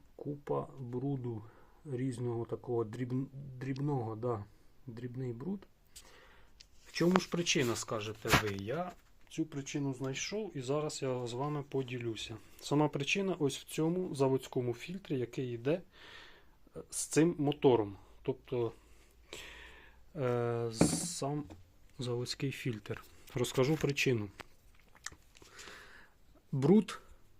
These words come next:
засмокчує між папером. Зараз фокус, одну хвилинку. Між, е, е, цим папером і металевою основою.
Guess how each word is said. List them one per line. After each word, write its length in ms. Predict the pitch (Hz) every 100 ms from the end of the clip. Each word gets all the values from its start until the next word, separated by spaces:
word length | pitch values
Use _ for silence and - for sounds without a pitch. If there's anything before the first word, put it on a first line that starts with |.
| -
засмокчує 1040 | 139 127 131 - 151 147 - 135 123 120 - - - - - - - - - - - - -
між 480 | 151 151 147 - - - - - - -
папером. 580 | 120 - 165 143 110 - - - - - - - - - - - - - - - - -
Зараз 380 | 139 151 - - -
фокус, 440 | - - - - - - -
одну 120 | 135
хвилинку. 540 | - 147 135 143 - - - - - - - - - - - - - 139
Між, 420 | 139 127 - 131
е, 460 | 123 120 117 113 113 - - -
е, 320 | 147 117 117
цим 340 | - - 120 113 - -
папером 460 | 139 180 196 135 - -
і 260 | 180 214
металевою 720 | 180 143 143 139 165 156 151 147
основою. 600 | 151 - 156 123 110 107